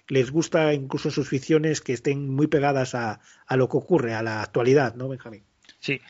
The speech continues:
Speaker 2: sí, sí. Y otra cosa en relación a lo que comentaba yo antes de, de, de esas películas son testimonio también, otra cosa que pasa con, con esto también es que, quieras que no, también estas películas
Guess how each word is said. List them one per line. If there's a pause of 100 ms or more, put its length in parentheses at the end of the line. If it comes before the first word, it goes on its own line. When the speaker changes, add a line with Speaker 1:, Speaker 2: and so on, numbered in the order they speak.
(280)
Speaker 2:
sí,
sí.
Y
otra
cosa
en
relación
a
lo
que
comentaba
yo
antes
de,
de,
de
esas
películas
son
testimonio
también, (560)
otra
cosa
que
pasa
con,
con
esto
también
es
que, (880)
quieras
que
no,
también (440)
estas
películas